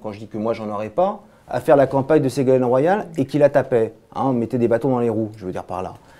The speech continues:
Euh, la voir faire, euh, ce même genre de, de processus, processus, je ne comprends pas. Et moi, vous savez, à la fin de cette élection présidentielle, je sais où je serai. Je serai toujours maire d'Alfortville,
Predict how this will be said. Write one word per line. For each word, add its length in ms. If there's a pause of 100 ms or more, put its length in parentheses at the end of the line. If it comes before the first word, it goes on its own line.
(300)
Euh, 200
la 240
voir 560
faire, 600 (100)
euh, 300
ce 160
même 460
genre 260
de, 160
de 120
processus, 600 (100)
processus, 640 (100)
je 160
ne 140
comprends 580
pas. 280 (420)
Et 240
moi, 220
vous 100
savez, 420 (100)
à 80
la 100
fin 120
de 40
cette 140
élection 340
présidentielle, 840 (480)
je 120
sais 120
où 120
je 100
serai. 180 (1120)
Je 80
serai 120
toujours 300
maire 160
d'Alfortville, 600